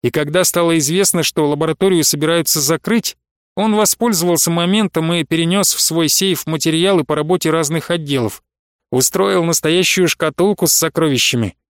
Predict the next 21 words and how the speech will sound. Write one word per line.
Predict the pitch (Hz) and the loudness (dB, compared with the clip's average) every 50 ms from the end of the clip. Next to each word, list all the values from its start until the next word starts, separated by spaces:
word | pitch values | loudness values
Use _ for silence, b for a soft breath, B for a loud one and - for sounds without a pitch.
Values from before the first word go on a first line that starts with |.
| _ _ _ _ _ _ - | _ _ _ _ _ _ -4
Представляете | - 156 165 - - - 170 156 151 165 190 202 196 - 156 | -2 0 0 0 0 0 0 0 0 0 0 -2 -2 -6 -4
перспективу | - 185 160 - - - 196 170 - _ - 190 170 143 143 | -2 0 0 0 0 0 -2 -2 -2 _ -2 0 0 2 0
от | 143 139 | 0 0
всей | - - - 175 160 | -2 -2 0 0 0
работы | 151 156 156 165 170 - 151 | 0 0 0 0 0 0 0
в | 131 - | 0 0
совокупности? | - 170 165 175 175 - 139 131 - - 131 120 - - 127 104 - _ _ _ _ _ _ _ _ _ | 0 0 0 0 0 0 -2 -2 -2 -2 -2 -2 0 -2 -4 -4 -6 _ _ _ _ _ _ _ _ _
Сначала | - - 160 170 185 180 - 240 254 233 185 | -2 -2 0 0 0 0 0 2 2 2 2
можно | 170 180 190 160 180 175 | 2 0 0 0 0 -2
продать | - 165 165 165 185 196 - | 0 -2 0 0 0 0 0
разработки | - 175 156 165 165 165 156 202 214 - - 160 | 0 0 0 0 0 0 0 0 -2 -2 -6 -4
по | - 175 | -2 0
созданию | 170 - 175 151 127 131 170 190 190 185 170 | 0 2 2 0 0 0 0 2 2 2 2
сверхчеловека, | - - 170 190 185 - - - - 165 151 139 135 139 139 143 - 160 139 - _ _ _ _ _ | 0 0 0 0 0 -2 -2 -2 0 2 2 2 2 0 0 0 -2 -4 -4 -6 _ _ _ _ _
а | - 131 143 | -4 -4 -4
потом, | - - 143 - - 185 208 208 170 | -2 -2 -4 -2 0 0 0 0 0
когда | - 170 156 151 165 170 | 0 -2 0 0 0 0
образец | 160 147 160 165 151 139 185 196 - - | 0 0 0 0 2 2 0 0 0 0
выйдет | 147 175 202 180 156 165 - | 0 0 0 0 -2 -2 -2
из-под | 170 - - - 165 | -2 -2 -2 -2 -4
контроля, | - - 175 170 160 - 214 226 208 135 98 | -2 -2 -2 -2 0 2 2 2 2 2 -2